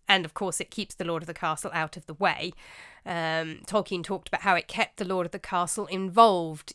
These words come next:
in the story, so we don't lose sight of him. This is ironic from the person who wrote the Romance of Aragorn and Arwen, which consists of Arwen turning up early on and then turning up at the end. But there we go. Uh,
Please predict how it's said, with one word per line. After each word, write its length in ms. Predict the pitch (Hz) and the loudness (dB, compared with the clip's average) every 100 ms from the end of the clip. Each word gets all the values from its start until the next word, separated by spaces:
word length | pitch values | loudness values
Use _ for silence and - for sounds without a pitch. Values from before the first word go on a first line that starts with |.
| - | -6
in 460 | 180 170 160 160 | -4 -4 -6 -8
the 100 | 160 | -4
story, 640 | 160 - 285 208 160 76 - _ _ _ _ _ _ _ - - | -2 2 4 2 0 -6 -10 _ _ _ _ _ _ _ -12 -8
so 160 | - 208 | -2 0
we 60 | |
don't 200 | 180 175 | 2 -2
lose 200 | 190 185 | -2 -2
sight 280 | - 202 175 | 4 4 4
of 60 | - | 0
him. 140 | 160 | -6
This 120 | 202 262 | 0 4
is 100 | 233 | 6
ironic 520 | 220 254 320 151 - | 8 8 6 6 -4
from 220 | - 185 | -6 -4
the 80 | 180 | -2
person 400 | 208 190 - 185 | 0 0 0 -2
who 120 | 190 | -4
wrote 480 | 185 208 175 - - _ | 2 2 2 -6 -10 _
the 200 | 196 180 | -10 -8
Romance 440 | 170 190 175 165 - | 0 2 2 -2 -4
of 80 | 185 | 0
Aragorn 420 | 175 170 170 165 | 0 0 -4 -6
and 100 | 160 | -4
Arwen, 480 | 170 170 160 151 160 | -2 -2 -4 -8 -12
which 180 | 151 | -14
consists 420 | - 151 - - 190 | -12 -12 -10 -12 -12
of 80 | |
Arwen 480 | 170 175 170 165 170 - _ _ _ | -10 -8 -8 -10 -12 -18 _ _ _
turning 300 | - 190 160 | -6 -4 -2
up 140 | 156 160 | -6 -6
early 200 | 165 165 | -6 -4
on 120 | 160 | -6
and 100 | 165 | -6
then 120 | 160 | -10
turning 280 | 170 165 156 | -10 -10 -10
up 120 | 151 | -12
at 60 | - | -18
the 100 | 190 | -20
end. 220 | 170 160 | -20 -20
But 100 | - | -16
there 120 | 165 175 | -12 -10
we 60 | |
go. 100 | 160 - - - - - - - - | -12 -16 -20 -18 -18 -18 -20 -8 -2
Uh, 160 | 190 | -2